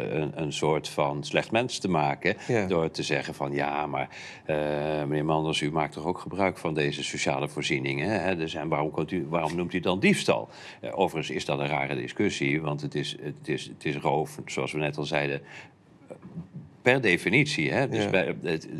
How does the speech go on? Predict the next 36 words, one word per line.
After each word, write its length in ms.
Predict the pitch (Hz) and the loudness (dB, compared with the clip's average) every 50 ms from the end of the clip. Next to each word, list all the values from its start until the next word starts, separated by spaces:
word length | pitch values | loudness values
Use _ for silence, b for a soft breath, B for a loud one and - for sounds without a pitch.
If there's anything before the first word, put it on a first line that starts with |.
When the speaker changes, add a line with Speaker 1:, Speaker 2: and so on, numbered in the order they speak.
| - - | -6 -6
Speaker 1:
het 120 | 80 85 | -6 -6
voldoet 300 | - - 92 92 95 87 | -4 -2 0 0 0 0
gewoon 180 | - 80 78 78 | 0 0 0 0
aan 100 | 78 80 | 0 0
de 60 | 82 | -2
vo-, 160 | 80 101 - - - - - - | -2 -4 -6 -6 -10 -14 -12 -6
aan 200 | - 92 87 92 | -4 -2 -2 0
de 160 | 92 90 - - | -2 -2 -2 0
definitie 480 | 110 104 - - 165 185 180 - 127 | 0 2 2 4 2 2 2 2 0
van 120 | 98 85 76 | 0 0 2
roof. 220 | 67 65 65 - - - | 2 0 0 -2 0 4
Speaker 2:
Ja. 280 | 131 135 147 147 - - | 4 4 4 4 0 0
Speaker 1:
En 280 | - 120 120 117 - - | 2 2 2 0 0 0
of 300 | - 147 147 - - - | 0 0 0 0 -4 -10
roof 580 | - 107 104 127 139 120 110 101 - - - - - | -8 -4 0 2 4 4 4 2 0 -4 -10 -8 -4
nou 360 | 98 110 107 98 90 92 - - - - | 0 2 4 4 4 2 0 -4 -10 -6
de 120 | 85 95 92 | -2 -2 0
geëigende 540 | - - - 104 120 123 - 110 95 90 82 | 0 2 4 4 6 6 4 2 2 2 2
manier 460 | 78 78 80 - 190 185 120 82 69 | 2 4 6 6 8 8 6 4 4
is 300 | 65 64 67 67 - - | 2 2 2 0 0 0
om 160 | - 87 87 | -2 0 0
daarmee 360 | 82 87 80 80 82 78 71 | 0 0 0 2 2 0 0
collectieve 540 | - - 90 78 76 - - 90 76 - 76 | 0 0 0 0 -2 -2 -4 -4 -2 -2 -4
voorzieningen 520 | 69 76 71 80 113 160 180 160 120 85 73 | -4 -4 0 4 6 6 6 6 4 2 0
te 100 | - - | -4 -4
financieren, 760 | - - 80 73 69 - - 76 71 64 60 67 - 113 - B B B | -2 0 0 0 0 0 0 0 0 0 0 -2 -4 -6 -6 B B B
is 160 | 95 101 - | -4 -4 0
eigenlijk 360 | - 208 208 147 127 101 - | 0 0 2 2 2 0 0
een 80 | 71 62 | -2 -6
andere 300 | 60 67 78 80 73 71 | -6 -6 -6 -6 -4 -4
discussie. 560 | - 95 - - 226 190 - - 69 - - - - - - - - - - - B B B B B B - | -4 -2 0 0 0 0 0 -2 -4 -6 -8 -14 -20 -20 -20 -20 -20 -20 -18 -16 B B B B B B 0
Speaker 2:
Dat 200 | - 143 147 135 | 4 4 6 6
is 140 | 127 110 - | 4 4 4
waar, 400 | 117 110 117 131 151 165 - - - - - - | 4 4 4 4 2 -2 -4 -8 -14 -20 -16 -2
ja. 240 | - 131 143 143 - - - B B B B B B B B B - | 2 4 4 4 2 0 -6 B B B B B B B B B 0
Eh, 100 | - | 4